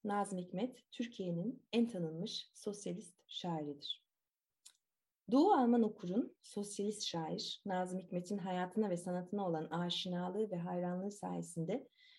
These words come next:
Göğsü Kınalı Serçe'nin beğenilmesi ve dolayısıyla olumlu bir Türkiye algısı yaratılması arzulanmış olabilir.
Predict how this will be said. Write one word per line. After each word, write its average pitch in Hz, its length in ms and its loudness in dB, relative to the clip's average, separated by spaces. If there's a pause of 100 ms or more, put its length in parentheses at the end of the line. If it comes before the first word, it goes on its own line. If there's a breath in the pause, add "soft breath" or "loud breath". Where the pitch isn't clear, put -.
(160 loud breath)
Göğsü 220 280 4
Kınalı 214 260 4
Serçe'nin 180 560 0
beğenilmesi 175 680 0
ve 220 140 4
dolayısıyla 202 560 2
olumlu 208 380 2
bir 220 120 0
Türkiye 185 400 -4
algısı 175 540 -2
yaratılması 175 760 0
arzulanmış 170 640 0
olabilir. 156 560 -2